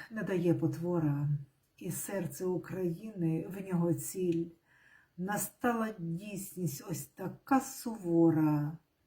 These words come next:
не закриває ворог ту артіль. Від вибухів повітря аж дзвеніло, здригалась наша матінка земля.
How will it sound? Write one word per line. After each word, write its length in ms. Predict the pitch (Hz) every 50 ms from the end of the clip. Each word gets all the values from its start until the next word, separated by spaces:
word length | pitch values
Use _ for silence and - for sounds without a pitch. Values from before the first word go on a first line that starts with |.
| _ _ _ _ _ _ _ _ _
не 180 | 185 180 185
закриває 800 | 170 - 196 170 - - - 196 190 180 196 196 190 170 160 156
ворог 500 | 156 160 170 170 165 165 160 165 160 -
ту 260 | - _ - 170 160
артіль. 580 | 165 156 135 135 - - - 170 165 165 170 - - _ _ _ _ _ _ _ _ _ _ _ _ _ _ _ _ _ _ _ _
Від 240 | - 165 170 160 165
вибухів 680 | 180 170 185 202 196 - 180 147 - - 185 180 - -
повітря 500 | - 180 170 180 190 185 - - 180 175
аж 100 | 160 156
дзвеніло, 880 | 147 - - 170 175 170 170 196 208 202 190 180 175 175 175 175 175 - - - - - - - -
здригалась 840 | 170 165 160 262 226 254 214 214 233 233 226 220 220 214 - -
наша 300 | 226 214 - - 233 220
матінка 520 | 220 220 220 214 - 220 202 196 - 208
земля. 680 | 175 - 220 214 196 196 180 165 151 151 147 143 147